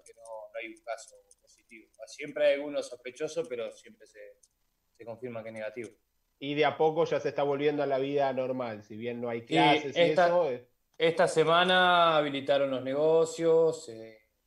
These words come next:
Speaker 1: igual siempre es hasta las cuatro de la tarde, hasta las dieciséis horas, y ahí se corta todo y no anda nadie, eso sí.
Speaker 2: Sí, sí.
Speaker 1: Eh,
Speaker 2: Bueno.
Speaker 1: pero sí, habilitaron los negocios con el protocolo que,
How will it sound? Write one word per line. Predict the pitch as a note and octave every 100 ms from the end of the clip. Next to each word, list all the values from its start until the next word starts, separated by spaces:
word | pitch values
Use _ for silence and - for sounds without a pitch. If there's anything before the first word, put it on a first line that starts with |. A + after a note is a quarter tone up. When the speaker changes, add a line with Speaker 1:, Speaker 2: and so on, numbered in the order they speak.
| _ _
Speaker 1:
igual | A#2 C#3+
siempre | D3 D#3+ D3+
es | D#3
hasta | C3+ C3
las | B2
cuatro | - C#3 C3
de | C3
la |
tarde, | C3 B2
hasta | A2+ A2+
las | A#2
dieciséis | A#2 - C#3 B2+
horas, | D#3 D#3
y | B2
ahí | C3
se | C3 C3
corta | B2+ B2 A#2 A#2
todo | C3+ D3+ D#3+ C3+
y | A#2+
no | A2+
anda | A2+ A2+ A2+
nadie, | C#3 A#2+ - _
eso | _ _
sí. | _ _ _ _ _
Speaker 2:
Sí, | C3+
sí. | B2 A#2 G#2+ -
Speaker 1:
Eh, | A2 G#2+ G#2+ G#2+
Speaker 2:
Bueno. | E3 G2+ G2 _ _ _ _ _
Speaker 1:
pero | - A2+ A2+ A2 A2 A2
sí, | A2 B2 A2+ -
habilitaron | G#2+ G#2+ A2+ A#2 C3
los | C3 B2
negocios | C3+ D#3 E3+ - F#3 F#3+ F#3 - _ _ -
con | C#3 C#3+
el | B2+
protocolo | B2+ A#2+ B2 A#2+ C#3+ C3+ A2+
que, | A2+ A2 G#2+ G#2 G#2 G2+ G2+